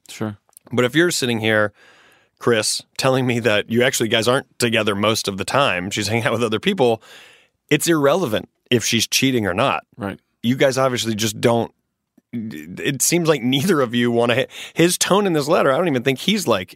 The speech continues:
Speaker 2: "God, and I really wish we were hanging out." I don't even know if he likes
Speaker 1: Right.
Speaker 2: the relationship.
Speaker 1: I would, I would say this, Chris. This is
Speaker 2: And
Speaker 1: gonna
Speaker 2: he, and,
Speaker 1: sound
Speaker 2: and he would say this, and he's going to say
Speaker 1: and,
Speaker 2: this.
Speaker 1: and, and it's gonna sound kinda jokey, but I mean it with my heart.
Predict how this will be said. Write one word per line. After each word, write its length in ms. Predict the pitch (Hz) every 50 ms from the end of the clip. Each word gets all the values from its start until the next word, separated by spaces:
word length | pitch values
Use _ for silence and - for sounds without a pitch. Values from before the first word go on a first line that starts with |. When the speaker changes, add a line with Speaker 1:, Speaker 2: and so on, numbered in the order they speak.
| - - -
Speaker 2:
"God, 220 | - - 156 135
and 80 | 113 101
I 40 |
really 300 | 98 107 123 175 190 156
wish 240 | 127 113 110 104 -
we 80 | 95 95
were 80 | 98
hanging 280 | 92 98 107 107 110 120
out." 200 | 139 127 - - - -
I 80 | 165
don't 140 | - 269 -
even 240 | 139 139 123 127 123 -
know 120 | 147 156
if 80 | 156 156
he 200 | - 214 240 277
likes 460 | 139 117 117 117 - - - - - - 107
Speaker 1:
Right. 220 | 107 107 107 - - - - _ -
Speaker 2:
the 120 | 127 135
relationship. 680 | 131 127 123 110 110 101 - 104 90 - - - - - _ _ _ _ _ _ _ _ _ - - - -
Speaker 1:
I 140 | 139 131 131
would, 160 | 139 139 123 - _ -
I 120 | - 113 127
would 140 | 139 135 -
say 160 | - 139 127
this, 220 | 113 110 101 - -
Chris. 460 | - - 98 98 - - - - - _ _ _ _ _ _ _ _ _ _ _ _ _ -
This 100 | 110 101
is 40 | -
Speaker 2:
And 100 | 143 151
Speaker 1:
gonna 100 | - -
Speaker 2:
he, 60 | - 156
and, 160 | 160 165 104
Speaker 1:
sound 40 | - -
Speaker 2:
and 220 | 123 135 139 139 117
he 100 | 123 117
would 220 | 113 120 131 135
say 120 | - 156 156
this, 200 | 160 180 170 - - -
and 120 | 113 107 104
he's 120 | 101 98
going 360 | - - 107 101 98 92 87 80
to 60 | 85
say 180 | - - 82
Speaker 1:
and, 80 | 80 76
Speaker 2:
this. 300 | - 101 92 - - - -
Speaker 1:
and, 240 | 110 110 107 90 - _ -
and 120 | 110 107
it's 160 | 104 104 - -
gonna 180 | - 123 120
sound 260 | - - 120 113 110 -
kinda 240 | - 123 117 110 107
jokey, 420 | 101 120 113 110 107 - 101 92
but 120 | - 101
I 100 | 98 95
mean 220 | 98 101 104 101 104
it 120 | 98 - - - -
with 180 | 95 101 92 -
my 140 | 101 101
heart. 260 | 98 107 85 78 -